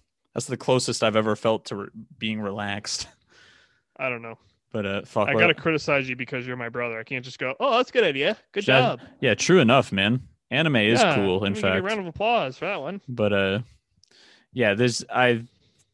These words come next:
Speaker 1: I, there was something I want, I forget what I was gonna say though, just about, like, getting to work on time and, oh, well, okay, it's like, we're talking, this is a serious, this is work talk, but, uh,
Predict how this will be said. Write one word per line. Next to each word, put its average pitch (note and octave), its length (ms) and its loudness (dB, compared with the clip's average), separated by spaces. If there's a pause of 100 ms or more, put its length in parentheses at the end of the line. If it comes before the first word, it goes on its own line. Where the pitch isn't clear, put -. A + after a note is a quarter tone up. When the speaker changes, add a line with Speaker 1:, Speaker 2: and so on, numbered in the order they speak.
(100)
Speaker 1:
I, B2 160 4
there A#2+ 180 4
was B2 120 2
something C#3 280 0
I A2 60 2
want, G#2 300 0
I G#2 100 -4
forget G2+ 280 -2
what F#2 100 -2
I - 20 -2
was F#2+ 100 -4
gonna F#2+ 160 -8
say F#2+ 200 -6
though, F#2+ 100 -4
just - 180 -8
about, F#2+ 200 -4
like, G2 160 -6
getting G2 200 -4
to G2 60 -6
work F#2+ 240 -6
on F#2+ 120 -6
time G2 280 -8
and, G2+ 80 -12 (420)
oh, B2+ 160 4
well, B2 260 4
okay, A2+ 300 2
it's - 160 -4
like, G#2 320 0 (440)
we're - 580 -20
talking, A2 240 4
this B2+ 120 0
is A#2 100 -2
a G2 180 0
serious, G#2+ 480 0
this A#2 140 -4
is A2 60 -6
work G2+ 300 -6
talk, F#2+ 400 -6 (800)
but, A2 140 4
uh, G2+ 260 4